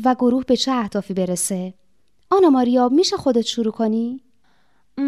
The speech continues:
Speaker 2: من دوست دارم در کنار دوستانم کتاب‌هایی رو بخونم که توی اون کتاب‌ها نکات مفیدی برای آینده‌مون وجود داشته باشه.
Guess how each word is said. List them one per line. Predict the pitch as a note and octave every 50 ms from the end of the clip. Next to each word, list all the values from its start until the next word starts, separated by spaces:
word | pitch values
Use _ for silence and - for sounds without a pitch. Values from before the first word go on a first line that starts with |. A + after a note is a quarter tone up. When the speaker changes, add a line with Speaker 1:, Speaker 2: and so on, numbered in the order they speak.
| C#4 C4+ C4 C4 C4 C4
Speaker 2:
من | D4 D#4+ F4+ F#4
دوست | F4 F#4 F4 - -
دارم | E4+ E4+ F4 E4+
در | D4 C#4+ B3 A3
کنار | A3 - A#3 A3+ B3+ C#4+
دوستانم | C#4 C#4 C4 - - B3 B3 B3+ C4+ C#4
کتاب‌هایی | - B3+ A#3 - A3+ G#3 G3 G#3+ A3+ A3 G#3+
رو | F3+
بخونم | E3 F3 D#3+ - - D#3+ D3 B2 C#3+ - _ _ _ _ _ _ _ _ _ _ _ -
که | - C4+
توی | - C#4+ D4 D#4
اون | D4 C4+
کتاب‌ها | B3+ - C4+ A#3+ - A#3+ G#3+ G#3 G#3 A#3 C4 C#4+ D#4+
نکات | D#4 C#4+ C4+ B3 - C4 C4 C4+ D4
مفیدی | D4 C4 A#3 G#3+ - - C4 B3 D#4
برای | B3 C#4 B3+ A3+ G#3+ A3 A#3 C4
آینده‌مون | C4 - G#3+ G#3+ G#3 G#3 G3+ G3 G3+ G3+ A3+ A3+ G#3 F#3+ F3+
وجود | E3+ F3 E3+ E3 E3 D#3+
داشته | - D#3 D#3+ - - F3
باشه. | E3+ D#3+ E3 - - - -